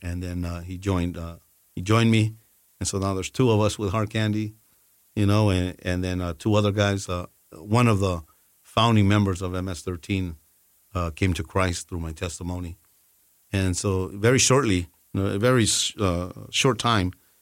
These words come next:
you have a guy from Florence, thirteen, which had he-, big, heavy ties to the Mexican mafia. And you had a guy from Watts, a gang leader from there. And so here you are, like, you know, four or five of us,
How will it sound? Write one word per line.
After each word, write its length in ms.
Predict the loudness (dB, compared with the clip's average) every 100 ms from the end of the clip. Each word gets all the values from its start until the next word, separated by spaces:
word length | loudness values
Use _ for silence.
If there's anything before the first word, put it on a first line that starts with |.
| _ _
you 160 | 0 4
have 340 | 6 4 0
a 160 | -4 0
guy 200 | 4 4
from 400 | 4 2 2 -2
Florence, 640 | -2 2 4 4 2 -4 -12 -2
thirteen, 460 | -2 2 0 0 -4 _ _ _
which 180 | -2 0
had 280 | 0 -2 -6
he-, 80 | -6
big, 280 | 0 2 6
heavy 200 | 4 4
ties 360 | 2 0 0
to 140 | -4 -4
the 80 | -2
Mexican 380 | -4 -6 -4
mafia. 380 | -2 -2 -4 -10 -10 _ _ _ _ _ -2
And 200 | 0 2
you 80 |
had 160 | 2 2
a 40 |
guy 140 | 2 2
from 220 | 2 2
Watts, 480 | 2 0 -4 -12 -16 _ _ _ _
a 80 | -2
gang 240 | 2 4
leader 180 | 4 2
from 220 | -2 -4
there. 280 | 0 2 0 -6 _ _ _ _ _ _
And 120 | -2
so 120 | 2 4
here 200 | 4 6
you 160 | 4
are, 220 | 4 4
like, 180 | 2 0 -2
you 120 | 2
know, 80 | 2
four 200 | 2 0
or 40 |
five 240 | 2 2 4
of 120 | 4
us, 280 | 2 0